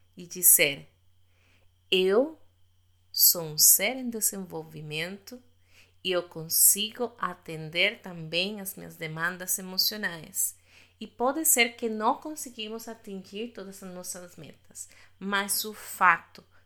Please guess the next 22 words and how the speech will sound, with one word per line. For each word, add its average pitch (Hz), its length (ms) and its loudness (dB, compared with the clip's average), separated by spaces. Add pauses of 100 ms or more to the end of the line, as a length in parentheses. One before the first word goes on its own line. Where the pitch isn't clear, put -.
de 226 140 0
nos 226 220 -2
sentar 185 720 -6
e 180 200 -4
olhar 180 600 -4 (440)
com 175 340 -8
empatia 190 760 -4
e 170 120 0
compaixão 175 920 -8 (180)
para 180 140 -14
nós 190 560 -8
mesmos 214 800 -6 (560)
é 196 120 -6
um 214 120 -6
grande 226 540 -4
passo - 760 -6 (920)
para 180 240 0 (180)
conciliar 180 1040 -2 (180)
as - 220 0
partes - 800 -6 (400)
que 170 480 -14 (220)
achamos 165 880 -6